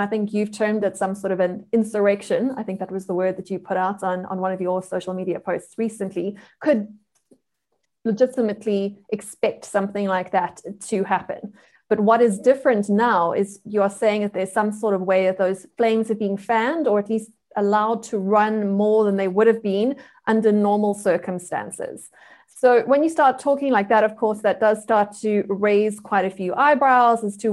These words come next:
what is really going on there. Who are the sort of individuals or the organizations that stand to benefit from such a, such an insurrection, if you want to use that word again? Who are the players that we should be looking at if we want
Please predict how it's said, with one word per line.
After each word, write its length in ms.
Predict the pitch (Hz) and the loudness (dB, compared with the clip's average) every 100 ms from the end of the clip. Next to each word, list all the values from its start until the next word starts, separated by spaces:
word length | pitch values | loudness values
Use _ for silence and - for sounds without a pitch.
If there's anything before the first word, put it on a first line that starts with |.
| 208 | 2
what 120 | 220 | 4
is 180 | 220 214 | 2 2
really 300 | 208 208 202 208 | 2 2 0 0
going 200 | 190 190 | 0 0
on 240 | 202 233 220 | 0 2 2
there. 440 | 220 208 202 - _ _ _ _ _ | 2 2 0 -2 _ _ _ _ _
Who 200 | 262 262 226 226 | 4 6 6 8
are 140 | 214 | 6
the 80 | 202 | 4
sort 200 | 202 214 | 0 2
of 80 | 202 | 2
individuals 760 | 208 202 196 208 208 202 190 | 2 0 2 2 2 0 0
or 60 | 190 | -2
the 120 | 185 202 | 0 0
organizations 920 | 196 190 190 196 202 202 190 185 185 | 0 -2 -2 -2 -2 -2 -4 -4 -4
that 160 | 185 185 | -6 -6
stand 640 | - - 220 208 202 202 - | -14 0 2 2 0 -2 -4
to 60 | |
benefit 760 | 170 - 302 330 339 330 302 285 - _ _ - | -10 -2 2 4 2 2 2 2 -4 _ _ -4
from 180 | 233 220 | 0 0
such 400 | - 226 226 - | 0 -2 0 -2
a, 240 | 202 202 | 0 0
such 260 | 202 214 220 | -2 -4 -2
an 120 | 196 190 - _ - | -4 -4 -12 _ -6
insurrection, 580 | 233 220 214 208 208 220 | -4 -2 0 0 0 -6
if 100 | 208 | -4
you 80 | 190 | -2
want 120 | 190 | -2
to 60 | 190 | -2
use 80 | 190 | -2
that 160 | 185 202 | -4 -2
word 220 | 208 202 202 | 0 0 0
again? 380 | 240 240 240 - - - | 0 0 -2 -6 -20 -2
Who 120 | 285 | 2
are 60 | 320 | 2
the 160 | 302 269 | 0 2
players 340 | 247 247 240 | 4 4 2
that 160 | 220 226 | -2 -4
we 60 | |
should 180 | 220 208 | -4 -2
be 80 | 220 | 0
looking 320 | 247 262 233 | 0 0 0
at 200 | 208 196 | 2 0
if 100 | 214 | -2
we 120 | 220 | -2
want 280 | 196 202 214 | 0 0 -2